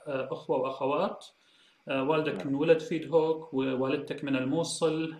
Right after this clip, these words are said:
Speaker 1: آه، ينطيك يعني هذا ال-، ال-، النوع من الدايفرسيتي بال-، بالعائلة اللي أنت جاي منها.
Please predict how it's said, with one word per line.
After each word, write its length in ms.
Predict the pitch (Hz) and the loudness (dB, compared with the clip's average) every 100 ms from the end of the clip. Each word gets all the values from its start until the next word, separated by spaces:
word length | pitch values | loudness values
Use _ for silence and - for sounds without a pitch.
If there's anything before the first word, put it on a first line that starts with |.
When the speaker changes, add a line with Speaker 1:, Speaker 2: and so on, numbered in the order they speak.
| - | -8
Speaker 1:
آه، 140 | 123 | -6
ينطيك 380 | 123 127 143 - | -4 -4 -6 -4
يعني 180 | 131 123 | -4 -2
هذا 200 | 139 135 | -2 -2
ال-، 340 | 127 123 - | -2 -4 -6
ال-، 340 | 127 123 127 127 | -8 -8 -10 -10
النوع 340 | 135 139 127 | -8 -6 -4
من 140 | 131 131 | -2 -2
الدايفرسيتي 880 | 127 120 120 120 147 147 139 - | -2 -2 -2 0 -2 -4 -8 -8
بال-، 260 | 127 127 123 | -6 -6 -6
بالعائلة 440 | 120 120 135 131 | -6 -4 -2 0
اللي 200 | 123 127 | -2 -4
أنت 220 | 131 131 123 | -8 -8 -8
جاي 260 | 131 131 | -8 -8
منها. 480 | 131 127 131 131 | -8 -8 -8 -10